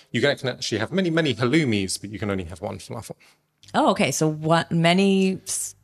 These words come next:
Speaker 1: At the
Speaker 2: snark
Speaker 1: but I would say
Speaker 2: producers
Speaker 1: at
Speaker 2: and
Speaker 1: the
Speaker 2: one
Speaker 1: moment,
Speaker 2: sequencer.
Speaker 1: you, I mean,
Speaker 2: Okay.
Speaker 1: you specifically asked about decentralization. Of course, we want to, uh, as time goes on, we want to decentralize, so there would be many Falafels as well.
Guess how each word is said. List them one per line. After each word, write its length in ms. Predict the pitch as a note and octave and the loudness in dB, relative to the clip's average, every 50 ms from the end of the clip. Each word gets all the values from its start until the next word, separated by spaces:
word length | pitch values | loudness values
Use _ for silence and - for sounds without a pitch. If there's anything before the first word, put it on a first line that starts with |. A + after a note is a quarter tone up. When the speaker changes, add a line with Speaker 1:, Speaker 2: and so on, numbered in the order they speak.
| - - | -2 2
Speaker 1:
At 60 | D#3 D#3 | 4 4
the 20 | |
Speaker 2:
snark 360 | E3+ F#3 F3 F3 D#3 D3+ C#3+ - - C3 | 6 6 6 6 4 2 -4 -8 -6 0
Speaker 1:
but 140 | - D#3+ D3+ | 4 4 6
I 80 | D3+ | 6
would 120 | C#3 C#3+ C#3+ | 6 4 4
say 120 | - E3 | 4 4
Speaker 2:
producers 260 | E3+ D3+ C#3+ C#3+ - | 4 4 4 4 2
Speaker 1:
at 100 | D3 C#3+ D3+ | 2 2 4
Speaker 2:
and 100 | D#3+ D3+ | 4 4
Speaker 1:
the 40 | C3+ | 4
Speaker 2:
one 140 | C#3 C#3 C3+ | 6 6 6
Speaker 1:
moment, 200 | C3 A#2+ A2 G#2 A2+ | 6 4 2 2 0
Speaker 2:
sequencer. 340 | - - - - - - - | 0 0 -2 -2 -2 -2 -2
Speaker 1:
you, 160 | C3 B2+ B2+ | 0 0 0
I 80 | C3 B2+ | 2 2
mean, 100 | B2+ B2+ | 4 4
Speaker 2:
Okay. 40 | B2+ | 4
Speaker 1:
you 60 | A#2+ | 4
specifically 500 | A#2+ - - C#3 - - B2+ B2 A#2+ A2+ | 2 0 -2 -2 -2 -2 0 2 4 4
asked 220 | A2+ A2 G#2 - - | 4 4 2 0 0
about 240 | - A#2 G#2+ G#2 - | 0 2 2 2 0
decentralization. 960 | A#2 G2+ - - A2 G#2+ - - G#2+ G2+ G2 - A#2 A2 G#2+ - G#2 F#2 F#2+ | -2 0 0 0 -2 0 0 0 0 2 4 4 2 2 2 0 -4 -6 -8
Of 100 | A2+ - | -10 -14
course, 320 | - - - A2 G#2+ - - | -8 -4 -2 -2 -2 -2 -2
we 120 | - G#2 | -2 -2
want 220 | G2+ G2+ G2 G2+ | 0 -2 -2 -4
to, 340 | - - - G2+ F#2 F#2 G2 G#2 | -4 -4 -4 -2 -4 -4 -6 -6
uh, 200 | G2+ F#2 F#2+ G2 G2 | -4 -4 -4 -4 -4
as 200 | G2+ F#2+ - - | -4 -4 -6 -4
time 260 | - - G#2 F#2+ F#2+ | -4 -4 -2 -2 -2
goes 240 | F#2+ G2 F#2+ F#2 - | -4 -4 -4 -2 0
on, 220 | C#3+ D3+ D#3 C#3 | 0 0 0 0
we 80 | A#2 G#2+ | -2 -2
want 160 | G#2 G2+ G2 | -2 -4 -6
to 80 | - - | -8 -10
decentralize, 680 | - G2+ F#2 - - G#2 G2+ G2 - G2+ F#2 F2+ F2 | -8 -8 -4 -2 -2 -2 -2 -4 -6 -6 -4 -4 -4
so 140 | - - F#2+ | -6 -6 -6
there 100 | - F#2+ | -6 -6
would 140 | F#2+ F#2 | -6 -6
be 100 | - A#2+ | -6 -4
many 180 | G2 F#2+ F#2 F#2 | -4 -4 -6 -8
Falafels 540 | F2 - - G#2+ G#2+ G#2+ - - D3+ C#3+ - | -12 -14 -14 -14 -14 -12 -12 -12 -10 -8 -8
as 140 | D3+ - - | -6 -4 -6
well. 180 | A2+ - - | -6 -6 -8